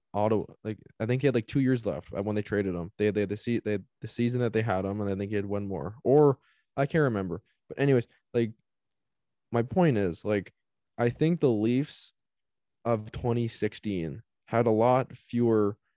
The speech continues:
like, actual bad contracts to get rid of, which made it a lot more manageable. Whereas I'm looking at the Canadiens right now,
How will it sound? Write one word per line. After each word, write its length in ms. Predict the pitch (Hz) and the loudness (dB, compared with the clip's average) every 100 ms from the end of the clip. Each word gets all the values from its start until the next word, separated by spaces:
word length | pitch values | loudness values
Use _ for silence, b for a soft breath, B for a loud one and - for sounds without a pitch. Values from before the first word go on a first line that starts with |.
| - | -10
like, 160 | 104 - | -8 -6
actual 500 | - 104 - 120 101 | -4 -4 -2 -2 0
bad 400 | 107 90 90 101 | -2 0 0 -2
contracts 600 | - 95 101 - 107 - | -2 -2 -2 -4 -6 -4
to 80 | 120 | -6
get 180 | 110 - | -4 -4
rid 200 | 98 92 | -2 0
of, 280 | 98 131 175 _ _ _ _ b _ _ _ - | 0 -2 -4 _ _ _ _ b _ _ _ -4
which 200 | 127 117 | -2 -2
made 220 | 113 113 | 0 2
it 120 | 117 - | 2 2
a 40 | |
lot 260 | 104 107 107 | 0 0 -2
more 160 | 110 | -4
manageable. 800 | 101 95 98 110 123 123 131 180 - _ _ _ _ _ | -4 -6 -6 -4 -2 0 0 -2 -8 _ _ _ _ _
Whereas 300 | 123 120 120 | 0 2 2
I'm 100 | 117 | 0
looking 280 | 110 123 143 | -2 -4 -4
at 60 | 139 | -4
the 80 | 135 | -4
Canadiens 640 | 127 110 104 104 107 107 104 | -6 -4 -2 -2 -4 -4 -4
right 160 | 101 | -4
now, 500 | 85 90 85 92 120 | -4 -6 -6 -4 -6